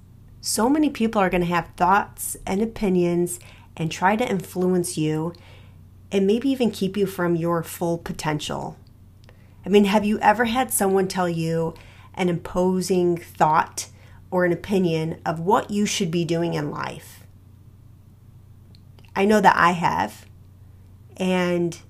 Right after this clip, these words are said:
it negatively affected me. And I'm not for sure if you can relate to this, but I've had a lot of mentors in my career, and I'm very thankful for them. At the same time,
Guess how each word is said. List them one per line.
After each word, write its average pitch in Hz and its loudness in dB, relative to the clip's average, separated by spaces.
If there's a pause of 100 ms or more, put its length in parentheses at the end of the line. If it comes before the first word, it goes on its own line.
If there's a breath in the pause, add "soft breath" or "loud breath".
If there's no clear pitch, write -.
(560)
it 233 2
negatively 190 0 (140)
affected - -4
me. - -10 (760)
And 185 0
I'm 196 0
not 262 -2
for 220 -2
sure 214 -2
if 202 -4
you 202 -4
can 180 -4
relate 190 -4
to 214 -4
this, 165 -4
but 170 0 (1000 loud breath)
I've - 2
had 311 4
a 214 6
lot 190 4
of 175 -2
mentors 175 0
in 170 -2
my 170 0
career, 170 0
and 170 0
I'm 170 0
very 214 4
thankful 180 -2
for 156 -6
them. - -12 (720 soft breath)
At 190 4
the 226 4
same 247 2
time, 202 0